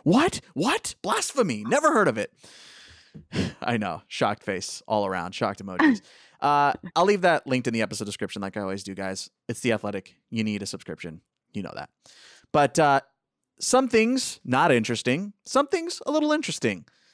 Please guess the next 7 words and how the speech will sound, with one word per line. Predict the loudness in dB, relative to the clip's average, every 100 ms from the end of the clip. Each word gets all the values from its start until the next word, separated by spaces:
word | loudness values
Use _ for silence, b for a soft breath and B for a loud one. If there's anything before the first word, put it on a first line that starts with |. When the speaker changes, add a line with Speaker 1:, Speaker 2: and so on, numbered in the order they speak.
| -8
Speaker 1:
Stacy, | 2 2 4 0 -2 -6 _ _ _ _ _ _ _ -20 -20 _
it's | -2 2
very | 4 4 2
easy | 0 2 0 0
to | 2
get, | 2 2
like, | 0 -2